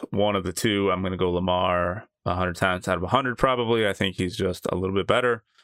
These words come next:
Um, not much. I, if,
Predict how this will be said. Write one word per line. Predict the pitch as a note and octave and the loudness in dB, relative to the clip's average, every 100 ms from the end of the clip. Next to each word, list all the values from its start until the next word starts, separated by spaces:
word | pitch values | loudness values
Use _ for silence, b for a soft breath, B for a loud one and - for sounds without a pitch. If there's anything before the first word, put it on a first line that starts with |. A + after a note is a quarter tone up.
| _ - | _ 0
Um, | G2+ F2+ F2 _ _ _ _ _ _ _ _ _ | 2 0 -6 _ _ _ _ _ _ _ _ _
not | G#2+ A2 | 0 2
much. | A#2 A2+ - - _ - | 2 0 -4 -8 _ 0
I, | A2 G2+ F#2 _ A2+ G#2+ _ _ - | 0 0 -4 _ -12 -12 _ _ -4
if, | A2 - | -4 -4